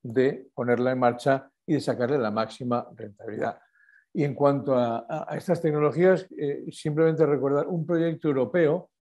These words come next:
que, en el que pa-, tuve la suerte de participar hace muchísimos años, que fue luego, eh, gal-, galardonado como uno de los,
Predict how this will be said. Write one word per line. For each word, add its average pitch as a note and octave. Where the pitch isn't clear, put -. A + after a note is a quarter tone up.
que, A#2
en B2+
el A#2
que B2+
pa-, A#2+
tuve B2+
la A#2+
suerte C3+
de A#2+
participar B2
hace E3
muchísimos B2
años, F3+
que C#3
fue E3
luego, D#3
eh, C3
gal-, B2
galardonado C#3
como B2+
uno D3
de C#3
los, B2+